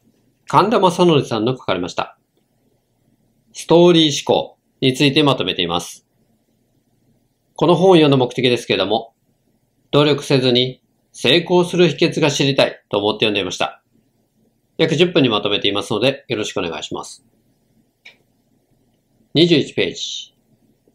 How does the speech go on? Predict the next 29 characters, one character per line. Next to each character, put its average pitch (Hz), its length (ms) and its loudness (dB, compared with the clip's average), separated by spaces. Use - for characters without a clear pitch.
顧 - 140 -2
客 143 240 0
は 151 320 2
物 127 260 2
語 175 80 2
の 143 320 2
ヒ 131 280 2
ー 160 40 4
ロ 143 120 2
ー 127 40 0
に 151 140 0
な 117 100 -2
り 90 120 -8
た - 100 -4
い。 - 140 -12
う 185 40 0
ま 254 140 6
く 196 100 0
い 143 40 2
っ 139 60 -2
た 120 120 0
企 - 100 -16
画 143 200 0
の 143 120 2
背 143 140 4
景 123 180 0
に 98 100 -6
は 90 120 -4
必 135 160 -2